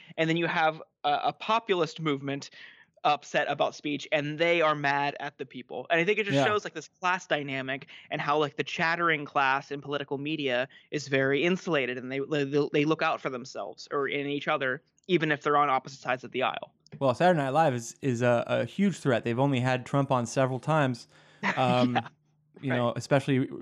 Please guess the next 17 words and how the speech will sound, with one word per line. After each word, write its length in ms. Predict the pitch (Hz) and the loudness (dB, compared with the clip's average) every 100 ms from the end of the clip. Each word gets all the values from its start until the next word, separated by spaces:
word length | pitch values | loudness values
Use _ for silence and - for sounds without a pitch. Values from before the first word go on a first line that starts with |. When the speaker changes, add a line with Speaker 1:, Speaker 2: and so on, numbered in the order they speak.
| - | -6
Speaker 2:
in 100 | 139 | -2
the 80 | 131 | 0
lead 220 | 131 135 | 2 4
up 100 | 131 - | 4 2
to 80 | |
the 100 | 123 | 2
election. 640 | 120 131 147 - 120 117 113 _ _ _ _ _ | 4 4 2 0 -2 -2 -6 _ _ _ _ _
Uh, 340 | 120 120 117 117 | 0 2 2 0
so 140 | 123 | 0
yeah, 160 | 127 131 | 4 4
it 40 | 123 | 4
would 100 | 120 | 2
make 180 | 127 - | 0 2
sense 360 | 135 120 - | 0 0 -4
that, 260 | 113 110 - | -4 -4 -4
you 120 | 120 | -4
know, 220 | 113 110 | -4 -6